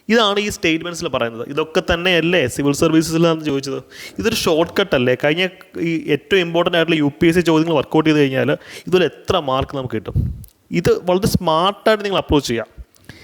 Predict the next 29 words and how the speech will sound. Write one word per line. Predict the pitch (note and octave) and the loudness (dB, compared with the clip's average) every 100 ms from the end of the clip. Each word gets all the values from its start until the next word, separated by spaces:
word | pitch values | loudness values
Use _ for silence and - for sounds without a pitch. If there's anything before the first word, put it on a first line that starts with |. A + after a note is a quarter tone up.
| - | -2
സി, | B3 A3 - - - - | 0 0 -4 -16 -6 -2
അപ്പോൾ | A#3 | 0
ഈ | B3 A3+ | 0 2
ചോദ്യത്തിനകത്ത് | A3 G#3+ A3 G#3 A3 | 2 2 -2 -2 -2
ലോർഡ് | G3 F#3+ F#3+ | -4 -2 -2
വെല്ലസിയാണ് | F#3+ F#3+ G3 F3+ F3+ | 0 0 -2 -4 -4
ഉണ്ടെന്ന് | F3+ F3+ F#3 | -6 -6 -4
കൂടെ | F#3+ | -2
പറയുന്നുണ്ട്. | F#3 F3+ E3+ A#2 - - - - _ - - | 0 -2 -4 -6 -6 -6 -6 -8 _ -20 -6
അപ്പോൾ | - | 0
ഇതിന് | A#3+ A#3+ | 2 2
ഉത്തരം | A3+ B3 G3+ | 0 -2 0
ബി | F#3+ | 0
ആണ്. | D#3+ D#3 | 2 0
രണ്ടാമത്തെ, | E3 F#3+ G3+ G#3 A3 G#3 | -2 -2 0 0 -2 -2
മൂന്നാമത്തെ, | F#3+ G3 G3 F#3+ G3+ E3+ | -2 -2 -2 -4 -6 -2
സോറി, | F3+ E3+ | 0 2
നാലാമത്തെ | E3+ F#3 F#3+ G3 G3 | 2 2 0 0 0
സ്റ്റേറ്റ്മെന്റ് | F#3+ F3+ F#3 E3 | 0 0 -2 0
ശരിയാണ്. | D3 C#3 C#3 | 0 0 -2
because | F3 F#3 - - - _ _ _ | -2 -4 -8 -20 -20 _ _ _
ഇതിന് | F#3 A3+ | 0 0
under-ിൽ | G3+ G3 F#3 B2 C3 | 0 0 0 -2 0
രാജാക്കന്മാർ | C3+ D#3 F#3 F#3 F#3+ F3+ D#3 C3 | 0 0 0 -2 -2 -4 -4 -4
വെറും | B2 D3 E3 | -2 -2 2
അടിമകളായിരുന്നു. | C3 C3+ D3+ C#3 G#2+ A#2 - C#3 | 0 0 0 0 0 -4 -4 -2
അതുകൊണ്ട് | C#3 F3 F#3 | 0 0 0
തന്നെ | D#3+ D3+ G#3 - - _ C3+ | 0 -2 -6 -14 -20 _ -2
രാജാവ് | C3+ D3 E3 D3+ | 0 2 2 2